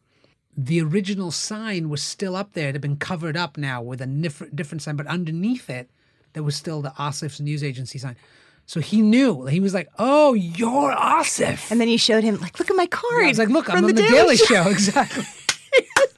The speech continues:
Speaker 2: He's like, "Great."
Speaker 1: Then he took me inside and he was like, introduced me to everyone. And he was like, "This is the boy whose name was on the"
Speaker 2: "This is my daughter."
Speaker 1: Yeah. <laughs> And then, anyway, I ended up traveling around by myself,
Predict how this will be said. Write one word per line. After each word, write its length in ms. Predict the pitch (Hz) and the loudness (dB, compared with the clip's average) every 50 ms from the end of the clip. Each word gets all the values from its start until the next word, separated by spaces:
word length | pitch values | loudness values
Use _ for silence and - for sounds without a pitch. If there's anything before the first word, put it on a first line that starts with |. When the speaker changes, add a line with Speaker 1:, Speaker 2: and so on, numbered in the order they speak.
| - 523 - _ - - - - - - 277 - - - - - | -6 -6 -6 _ -6 -6 -6 -6 -10 -10 -8 -6 -6 -8 -6 -6
Speaker 2:
He's 140 | 269 220 - | -8 -4 -4
like, 100 | 208 202 | -6 -8
"Great." 480 | - - 226 240 208 180 151 - - - - | -4 -4 0 0 0 0 -2 -6 -10 -4 0
Speaker 1:
Then 100 | 233 254 | 2 4
he 80 | 302 254 | 4 4
took 220 | - 277 262 - | 2 0 -2 0
me 100 | 262 240 | 2 2
inside 580 | 220 202 - - 233 247 277 294 269 160 143 147 | 2 2 0 0 -2 0 0 0 0 0 0 0
and 120 | 147 151 | 0 0
he 60 | 156 | 2
was 140 | 160 160 151 | 0 0 0
like, 200 | 180 160 160 147 | 0 0 0 2
introduced 480 | 175 180 - 175 151 156 175 170 - - | 0 0 0 0 0 2 2 0 0 0
me 80 | 190 175 | -2 -2
to 80 | - 185 | -2 -2
everyone. 800 | 180 175 185 185 180 180 180 180 175 175 170 170 170 170 151 _ _ - _ _ - | -2 -2 -2 -2 -2 -2 -2 -2 -2 -2 -2 -2 -4 -4 -6 _ _ -20 _ _ -10
And 100 | 156 156 | -4 -2
he 60 | 156 | -2
was 100 | 156 147 | -2 0
like, 220 | 156 143 139 131 127 | 0 -2 -2 0 2
"This 200 | 220 320 285 302 | 2 2 4 4
is 140 | 277 220 190 | 4 4 4
the 100 | 226 202 | 4 2
boy 380 | 165 196 196 190 220 247 262 | 2 2 2 2 4 4 4
whose 180 | 220 226 220 196 | 4 4 4 4
name 480 | 220 240 294 320 294 262 254 254 247 | 4 4 6 6 4 4 2 2 0
was 160 | 240 240 233 233 | 0 0 0 0
on 180 | 247 262 254 | 0 -2 -2
the" 240 | 220 196 196 180 151 - - - - | -2 -4 -4 -4 -6 -8 -12 -10 -2
Speaker 2:
"This 220 | - 247 247 - | -2 -2 0 0
is 120 | 233 208 160 | -4 -2 0
my 160 | 220 220 214 | 2 2 2
daughter." 360 | 202 233 247 262 294 226 185 | 0 0 0 0 0 0 0
Speaker 1:
Yeah. 320 | 160 175 208 233 196 160 - | 2 2 2 2 0 -2 -2
<laughs> 40 | - | 2
And 120 | 208 185 | 2 4
then, 400 | 143 247 294 240 - 277 262 233 - - - - - | 6 6 6 6 6 6 4 4 2 -4 -12 -4 0
anyway, 320 | 202 220 220 170 135 117 | 2 2 4 2 2 0
I 60 | 120 151 | -2 -2
ended 200 | 160 170 165 151 | -2 0 -2 -2
up 140 | 156 - | -4 -6
traveling 500 | - - - 180 160 170 160 175 175 180 | -6 -4 -2 -2 -2 0 0 0 0 2
around 440 | 175 165 175 190 220 208 175 160 147 | 2 2 0 0 -2 0 0 -2 -2
by 100 | 143 151 | -2 -2
myself, 640 | 147 151 151 151 143 - - 226 214 175 160 147 - | -2 0 0 0 -2 -2 -2 0 0 0 -2 -4 -6